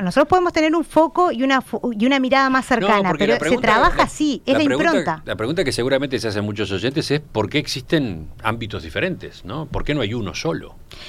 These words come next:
Speaker 2: ¿Por qué
Speaker 1: Bueno.
Speaker 2: la intendencia tiene el suyo, el Mides tiene el otro, etcétera, no?
Speaker 1: Pero pasa, pasa a todo nivel. ¿Por qué está el Mides por un lado, eh, este, y unos programas tan fre-, separados y tenemos programas, tuvimos siempre programas para la adolescencia, programas para los niños, progra-,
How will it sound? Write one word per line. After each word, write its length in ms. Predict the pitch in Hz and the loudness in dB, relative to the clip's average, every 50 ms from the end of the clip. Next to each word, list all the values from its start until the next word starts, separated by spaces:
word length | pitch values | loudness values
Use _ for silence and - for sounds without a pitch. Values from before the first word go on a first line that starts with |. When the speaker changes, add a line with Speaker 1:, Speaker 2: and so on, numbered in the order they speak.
| - - - - - | -18 -16 -10 -4 0
Speaker 2:
¿Por 100 | - - | 2 4
qué 60 | 220 | 4
Speaker 1:
Bueno. 140 | 208 156 147 | 4 4 4
Speaker 2:
la 40 | 139 | 2
intendencia 720 | 123 113 104 107 104 101 104 107 127 143 151 143 - 139 | 0 -2 -4 -4 -4 -2 -2 0 0 0 0 0 -2 -2
tiene 160 | 123 120 113 | -2 -4 -4
el 80 | 113 104 | -6 -6
suyo, 380 | 95 - 147 151 143 139 156 117 | -6 -4 -4 -4 -4 -4 -8 -8
el 140 | 101 92 | -6 -6
Mides 440 | 98 107 110 123 143 156 147 135 - | -6 -4 -4 -2 -2 -2 -2 -2 -4
tiene 220 | - - 123 117 120 | -6 -8 -10 -8 -6
el 80 | 123 | -6
otro, 240 | 131 143 139 - 104 | -6 -6 -6 -6 -6
etcétera, 440 | 92 - - 110 - - - - 80 | -4 -4 -4 -6 -6 -8 -12 -12 -12
no? 120 | - 147 - | -14 -6 -2
Speaker 1:
Pero 180 | - 208 220 | 0 0 2
pasa, 440 | 202 269 302 - 381 349 311 233 - | 2 2 2 4 4 2 2 2 0
pasa 260 | - 226 240 - 330 285 | 0 0 0 2 0 -2
a 40 | |
todo 200 | 196 - 208 185 | 0 0 -2 -2
nivel. 380 | 175 165 165 185 233 269 240 196 | -2 -2 0 0 0 0 0 -2
¿Por 220 | - - 185 180 | -4 -6 -6 -4
qué 80 | - 262 | -2 -4
está 480 | 269 262 - - 226 226 226 220 220 202 | -4 -4 -2 0 2 2 2 2 0 0
el 80 | 190 202 | -2 -2
Mides 200 | 226 240 233 226 | -2 -4 -4 -4
por 140 | - 202 | -6 -6
un 120 | 208 208 214 | -4 -2 -2
lado, 340 | 214 220 226 226 220 214 - | 0 0 0 0 -2 -2 -4
eh, 360 | - - 185 - - 202 202 | -6 -8 -10 -8 -8 -8 -8
este, 380 | 190 - - 190 185 185 - - | -8 -6 -6 -6 -6 -6 -8 -12
y 60 | - | -8
unos 360 | - 226 220 226 226 226 208 - | -4 -2 -2 -2 -2 -2 -4 -2
programas 540 | - 196 196 202 208 220 220 220 208 - | -2 0 0 0 0 0 0 -2 -2 -2
tan 180 | - 214 208 208 | -2 -2 -2 -2
fre-, 220 | - - 196 - | -4 -6 -8 -8
separados 640 | 202 - - 196 190 - 190 190 214 233 233 233 233 - - - - - - | -4 -2 -2 0 0 0 0 2 2 2 2 2 0 -2 -8 -14 -18 -12 -8
y 100 | 214 208 | -4 -2
tenemos 320 | 175 214 220 226 240 240 220 | 0 0 0 0 -2 -2 -2
programas, 560 | - 196 202 202 208 226 240 254 240 220 - | -2 -2 0 0 0 0 0 0 -2 -2 -2
tuvimos 340 | - 196 208 226 233 208 - | -4 -4 -2 -2 -2 -4 -4
siempre 280 | - 240 233 214 196 160 | -4 -4 -2 -2 -2 -2
programas 340 | 175 196 208 233 240 226 | 0 0 2 2 0 0
para 180 | - 220 190 190 | 0 0 -2 0
la 100 | 190 196 | 0 0
adolescencia, 500 | 190 190 190 - - 233 226 - 214 190 | 0 -2 -2 -2 -2 -2 -2 -2 -4 -4
programas 400 | 185 202 220 226 240 240 226 214 | -2 -2 -2 0 0 -2 -2 -4
para 180 | - 208 202 196 | -4 -4 -4 -2
los 140 | 196 202 | -2 -2
niños, 280 | 196 240 240 226 214 202 | -2 -2 -2 -2 -4 -4
progra-, 200 | - 208 220 | -2 -2 -4